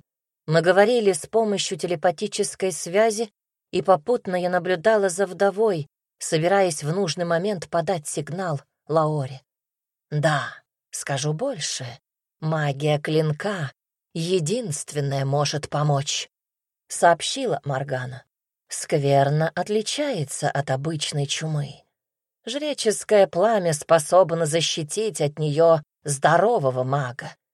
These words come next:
но не спасёт заражённого или того, на чью ауру уже попали семена скверны. А клинок? Магия ветра спасёт даже того,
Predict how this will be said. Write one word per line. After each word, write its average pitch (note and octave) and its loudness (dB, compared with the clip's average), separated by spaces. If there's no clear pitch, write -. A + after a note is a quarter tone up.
но C3 -6
не C3 -4
спасёт D#3 -2
заражённого E3 0
или E3+ 6
того, F#3 2
на D3 2
чью D#3 -4
ауру E3 0
уже G3+ 4
попали C#3 0
семена C#3+ -2
скверны. D3 -8
А F3 4
клинок? F#3+ 2
Магия D3+ 4
ветра D3 -6
спасёт D3+ 2
даже D#3 4
того, D#3+ -4